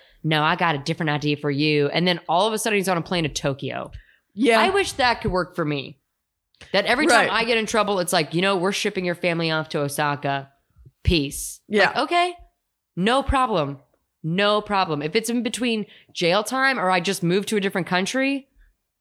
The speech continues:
Speaker 1: you better fucking believe I'll just move to a different country. So he's in Tokyo.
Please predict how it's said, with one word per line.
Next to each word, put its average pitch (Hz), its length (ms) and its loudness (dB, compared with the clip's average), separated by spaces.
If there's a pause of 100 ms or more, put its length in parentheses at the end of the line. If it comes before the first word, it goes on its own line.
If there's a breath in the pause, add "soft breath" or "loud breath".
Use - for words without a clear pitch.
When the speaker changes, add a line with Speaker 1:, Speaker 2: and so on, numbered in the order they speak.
Speaker 1:
you 190 80 -4
better 247 180 2
fucking 254 320 -2
believe 262 280 2
I'll 240 80 -2
just 220 160 -4
move 254 140 0
to 247 80 2
a 240 40 0
different 240 260 -2
country. 240 440 0 (560)
So 311 200 0
he's 302 140 2
in 359 100 0
Tokyo. 165 680 2